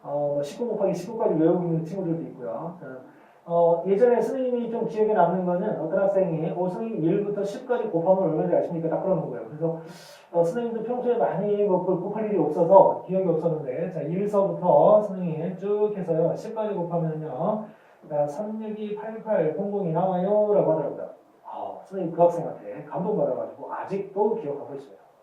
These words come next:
삼 육이 팔, 팔 공공. 어, 자, 육을 세 번 곱하면 얼마라고 했죠? 아,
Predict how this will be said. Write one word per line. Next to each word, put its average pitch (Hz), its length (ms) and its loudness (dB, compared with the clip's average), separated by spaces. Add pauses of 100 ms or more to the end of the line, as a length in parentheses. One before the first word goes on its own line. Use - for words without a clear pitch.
(120)
삼 160 160 -8
육이 180 320 -8
팔, 160 180 -12
팔 185 140 -8
공공. - 400 -8 (1300)
어, 190 640 4
자, - 260 4 (240)
육을 208 240 4
세 254 140 4
번 240 120 6
곱하면 208 260 4
얼마라고 190 340 8
했죠? - 400 4 (100)
아, - 1120 -14